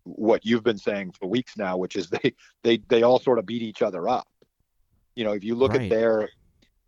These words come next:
Speaker 1: you look at their schedule this year, it's been loss, win, loss, win, loss, loss, win, win.
Speaker 2: And, and
Speaker 1: I mean, they
Speaker 2: against,
Speaker 1: just
Speaker 2: against so much, like, varied teams, too. Like, they've got,
Speaker 1: Yes.
Speaker 2: they've got wins over Sanborn and, and again,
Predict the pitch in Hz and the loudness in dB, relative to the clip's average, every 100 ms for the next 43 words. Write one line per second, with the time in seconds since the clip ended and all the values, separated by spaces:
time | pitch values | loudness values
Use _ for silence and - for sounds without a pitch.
0 | _ 120 131 127 95 120 127 120 - - | _ 0 0 0 -2 0 0 -2 -8 -2
1 | 135 117 110 107 104 - 110 101 92 107 | 0 0 0 -2 -2 -6 -6 -6 -4 -6
2 | 101 92 80 117 127 - 113 113 110 107 | -6 -8 2 4 4 0 -4 -4 0 2
3 | 113 - 110 104 101 104 - 101 92 104 | 2 0 -2 0 2 2 2 -2 -2 -6
4 | 92 85 82 - _ _ _ _ _ _ | -10 -10 -12 -14 _ _ _ _ _ _
5 | _ 120 135 131 127 107 101 104 113 107 | _ -12 -8 -6 -4 -4 0 -2 -2 -10
6 | 120 131 120 - 135 131 131 131 - 117 | -10 -10 -8 -8 -8 -8 -8 -12 -14 -10
7 | 101 - 107 113 113 107 - - 135 127 | -10 -8 -6 -6 -6 -10 -14 -14 -10 -8
8 | 92 - 139 127 101 147 170 123 - 123 | -10 -10 -10 -8 0 2 2 0 -6 -10
9 | 123 139 123 117 135 151 135 131 123 104 | -10 -10 -12 -8 -8 -8 -10 -12 -12 -12
10 | - 123 139 127 127 113 104 - 98 90 | -12 -12 -12 -10 -10 -10 -12 -12 -14 -14
11 | 92 117 107 | -14 -10 -10